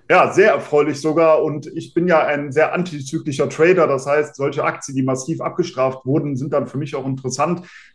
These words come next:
Das ist eben genau immer der Punkt, den ich immer wieder versuche zu betonen. Wenn das Sentiment sehr negativ ist in irgendeinem Basiswert,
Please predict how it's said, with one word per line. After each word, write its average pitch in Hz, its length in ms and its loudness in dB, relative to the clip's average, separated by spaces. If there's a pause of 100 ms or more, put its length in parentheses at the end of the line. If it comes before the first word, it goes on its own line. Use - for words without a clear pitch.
Das 147 140 2
ist 151 100 -6
eben 160 200 2
genau 147 220 4
immer 151 120 2
der 139 80 4
Punkt, 175 480 -2
den 127 140 2
ich 131 160 -8
immer 151 160 0
wieder 175 180 4
versuche 131 380 -6
zu 120 160 -10
betonen. 135 400 -2
Wenn 131 100 0
das 123 140 0
Sentiment 143 580 2
sehr 123 120 4
negativ 147 500 0
ist 131 160 -2
in 120 100 0
irgendeinem 147 400 2
Basiswert, 131 640 0